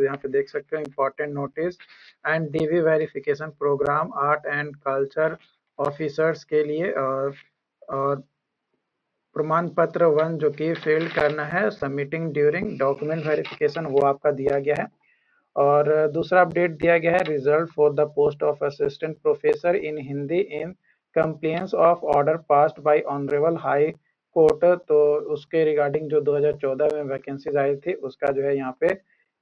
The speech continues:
दिया गया है। तो आप यहाँ पे जो है, अ, सारे post का आप जो है देख सकते हो।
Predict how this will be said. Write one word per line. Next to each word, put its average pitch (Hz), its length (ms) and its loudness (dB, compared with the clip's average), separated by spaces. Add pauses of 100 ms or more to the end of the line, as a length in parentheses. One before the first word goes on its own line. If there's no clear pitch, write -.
दिया 151 260 6
गया 160 140 2
है। 180 60 0
तो 170 120 -2
आप 143 220 2 (300)
यहाँ 143 180 -6
पे 156 180 0
जो 147 160 0
है, 151 120 0
अ, 131 380 -4
सारे 139 280 -2
post 143 320 -4
का 143 200 0
आप 143 160 -6
जो 139 340 -2
है 135 60 -2
देख 131 240 -6
सकते 139 340 -6
हो। 151 220 -4